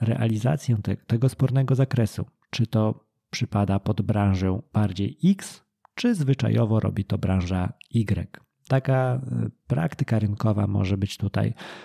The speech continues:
pewnym wskaźnikiem pomagającym ustalić, kto powinien się za to złapać. I jeszcze bardzo ciekawy komentarz pana Piotra, e, który jest rzeczoznawcą kosztorysowym, e, i który nieco szerzej się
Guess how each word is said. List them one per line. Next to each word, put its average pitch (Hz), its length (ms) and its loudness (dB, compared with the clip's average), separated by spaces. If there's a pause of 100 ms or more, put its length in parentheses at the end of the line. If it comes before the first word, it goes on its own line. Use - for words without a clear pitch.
(220)
pewnym 101 360 2
wskaźnikiem 107 680 2
pomagającym 101 720 2
ustalić, 104 520 -2
kto - 380 0
powinien 95 600 0
się 90 360 -4 (180)
za 98 400 -2
to - 180 -2
złapać. - 480 -2 (1080)
I 143 80 2
jeszcze 143 520 2 (260)
bardzo 127 440 0
ciekawy 110 400 0
komentarz 95 760 -2 (100)
pana 95 240 0
Piotra, 107 520 -2 (480)
e, 87 220 -8
który 107 260 -6
jest 98 160 -4
rzeczoznawcą 98 720 -4
kosztorysowym, 120 800 -4 (1300)
e, 92 340 2
i 120 100 -2
który 120 420 0
nieco 123 480 0
szerzej 113 580 2
się 95 420 -2